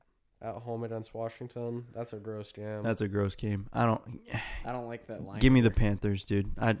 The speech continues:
Speaker 2: no.
Speaker 1: Give me Washington.
Speaker 3: I like
Speaker 2: No, no, no, no.
Speaker 3: Washington.
Speaker 2: McCaffrey's, McCaffrey's way too good.
Speaker 1: I don't know. I want Washington
Speaker 3: Carolina
Speaker 1: to win.
Speaker 3: has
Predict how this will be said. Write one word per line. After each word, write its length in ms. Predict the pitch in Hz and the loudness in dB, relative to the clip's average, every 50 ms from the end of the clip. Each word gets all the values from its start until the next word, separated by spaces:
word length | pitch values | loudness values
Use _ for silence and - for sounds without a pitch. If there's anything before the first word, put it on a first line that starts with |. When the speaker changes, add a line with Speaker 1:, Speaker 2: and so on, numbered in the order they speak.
| - - | -2 -6
Speaker 2:
no. 200 | - 104 101 101 98 | -4 -2 0 0 0
Speaker 1:
Give 140 | 98 127 139 | 0 0 0
me 80 | 156 | 0
Washington. 720 | 156 127 117 113 113 - - 113 107 113 113 107 107 107 110 110 | 0 0 0 -2 -2 -4 -6 -10 -10 -8 -10 -10 -10 -10 -10 -10
Speaker 3:
I 100 | 107 107 | -10 -8
like 120 | 107 107 117 | -4 0 2
Speaker 2:
No, 120 | 120 117 | 4 6
no, 80 | 117 113 110 | 6 6 6
no, 160 | 110 107 104 | 6 6 6
no. 120 | 104 101 101 101 | 6 4 4 4
Speaker 3:
Washington. 120 | 104 107 | 2 2
Speaker 2:
McCaffrey's, 880 | - - 123 117 113 110 - 117 110 104 104 101 95 92 - - - - - - _ _ - - - - - - - - - | 4 6 8 8 8 6 4 2 2 2 2 2 0 -2 -6 -8 -10 -12 -14 -20 _ _ -20 -20 -20 -20 -20 -16 -16 -14 -10
McCaffrey's 580 | - 123 123 - 127 113 113 98 104 101 92 92 | -6 -4 -2 2 4 4 4 4 4 0 0 0
way 100 | 98 95 | 0 -2
too 180 | 92 - - 92 | -2 -2 -4 -4
good. 220 | 92 95 95 92 90 - - - - - - - - - - - - - - - - - - - | -2 0 -2 0 -2 -4 -6 -6 -10 -12 -12 -14 -14 -12 -12 -14 -14 -16 -18 -20 -20 -20 -14 -10
Speaker 1:
I 40 | 113 | -8
don't 120 | 110 104 | -6 -6
know. 80 | 101 104 | -4 -4
I 100 | 104 107 | -4 -4
want 240 | 107 110 117 113 104 | -4 -4 -4 -4 -6
Washington 360 | 101 101 98 - 107 107 120 | -8 -10 -10 -12 -12 -10 -8
Speaker 3:
Carolina 360 | 117 117 117 117 117 113 110 | -6 -6 -4 -4 -6 -6 -6
Speaker 1:
to 60 | 104 | -6
win. 100 | 104 107 | -6 -8
Speaker 3:
has 380 | 104 101 98 - - - - - | -8 -8 -10 -12 -12 -12 -12 -14